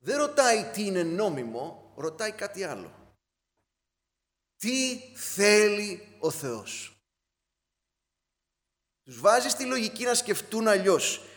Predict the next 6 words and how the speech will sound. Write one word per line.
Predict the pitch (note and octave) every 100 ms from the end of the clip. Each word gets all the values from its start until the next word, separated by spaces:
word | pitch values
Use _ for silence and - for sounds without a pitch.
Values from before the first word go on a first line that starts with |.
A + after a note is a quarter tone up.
| - _ -
«Τι | B3 C4
θέλεις, | - - A#3+ A3+ D#3 B2+ - - - - _ _ _ _
Κύριέ | G3+ F#3+ F3 F#3 E3+
μου, | C3+ A#2+ G#2+ - - _ -
από | D3 - C#3
εμένα;» | C3 A#2+ A2 F#2+ F2+ - _